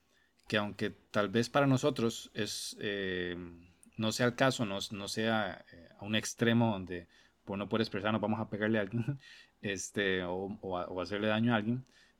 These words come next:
pero sí es una realidad que si no tenemos las palabras correctas, vamos a sentirnos como, como frustrados y eso se traduce en una emoción negativa en nuestro cuerpo que puede llevar a, a ciertas enfermedades. Entonces es muy importante aprender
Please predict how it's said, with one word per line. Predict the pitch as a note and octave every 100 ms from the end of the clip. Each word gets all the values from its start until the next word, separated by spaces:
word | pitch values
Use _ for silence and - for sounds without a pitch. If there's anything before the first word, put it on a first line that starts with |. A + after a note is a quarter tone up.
| _
pero | - A2+ A2 A2 G#2 G#2
sí | - C3
es | C3
una | C#3
realidad | C#3 C#3 C#3 C#3
que | -
si | G#2+
no | A#2
tenemos | A#2 C3+ C3+
las | B2
palabras | A#2+ B2 B2
correctas, | B2+ B2+ B2+ - A#2 - _
vamos | - A2 A#2+
a |
sentirnos | A2 F#2+ G#2 A2 -
como, | G#2 F#2 F2+ - - - - _ _
como | A2 A2
frustrados | G#2+ G#2+ - D3+ B2+ C3 - _ -
y | A2+
eso | A2 A#2
se | A#2
traduce | G#2+ G2+ G#2 A#2
en | A2
una | A2
emoción | G#2 F#2 - G#2 G2+ G#2 A2 _ _ _ _ _ _ -
negativa | A#2+ G#2 G2+ - B2
en | G#2+
nuestro | G#2+ A2+ A#2+
cuerpo | - A#2 G2+ A2+ A#2 _ _ _ _ _ -
que | G2
puede | - G#2 G#2
llevar | G2 F#2 F#2+
a, | G2+ -
a | F#2
ciertas | F2+ F#2 F2+ G2+
enfermedades. | F#2+ F2+ F2+ F2 E2+ E2 E2
Entonces | F#2+ - G2+ G#2+
es | A#2
muy | A#2+ D3
importante | D3 B2+ A#2 B2+ C3+
aprender | C#3 - G2+ G#2 C3